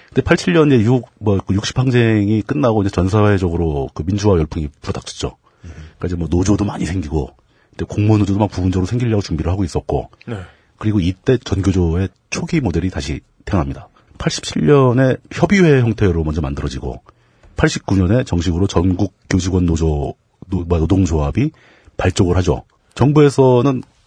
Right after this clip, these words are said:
Speaker 1: 아주 가혹하게 탄압을 합니다. 이
Speaker 3: 가혹하다면 어떻게, 어,
Speaker 1: 그냥 자르는 거죠.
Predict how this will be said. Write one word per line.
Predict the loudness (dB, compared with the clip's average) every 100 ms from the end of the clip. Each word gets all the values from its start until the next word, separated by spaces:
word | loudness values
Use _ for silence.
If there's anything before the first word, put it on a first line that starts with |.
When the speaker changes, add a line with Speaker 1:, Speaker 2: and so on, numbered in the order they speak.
| _ _
Speaker 1:
아주 | -4 -4
가혹하게 | 0 0 2 0 -2
탄압을 | -2 -2 -2
합니다. | -2 -6 -12 _ _ _ _ _ _ -10
이 | -4 -2 -2
Speaker 3:
가혹하다면 | -4 -4 -4 -2 0 2 2
어떻게, | 0 -4 -8 -6 -8 -14 -20
어, | -20 -10
Speaker 1:
그냥 | -6 -4
자르는 | 2 2 4 2
거죠. | 0 -4